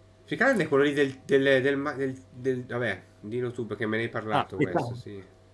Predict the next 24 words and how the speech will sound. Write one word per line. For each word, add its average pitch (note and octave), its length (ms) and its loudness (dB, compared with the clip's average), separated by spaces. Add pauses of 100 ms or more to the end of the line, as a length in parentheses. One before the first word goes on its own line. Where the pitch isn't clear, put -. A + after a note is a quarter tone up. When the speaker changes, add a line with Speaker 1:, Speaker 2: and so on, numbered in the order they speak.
(560)
Speaker 2:
Freak G3 220 8
Island A#3+ 440 12
purtroppo F3+ 1120 8 (160)
penso G#3 400 10
sia F#3 220 6
interrotto D3+ 600 4
in C#3 60 -2
Italia, C#3 480 0
io C3 140 2
lo B2 100 0
sto B2 180 -4
proseguendo C3+ 580 -2
in B2+ 120 -2
scan, D#3+ 840 0
eh, B2 1120 -6
è C3 140 -6
molto F#3 340 6
interessante, C#3+ 1200 2
è C3 280 0
grottesco, C3 1040 2
aiutami B2+ 400 0
a B2 60 -6
dire B2 220 0
grottesco, A#2 960 0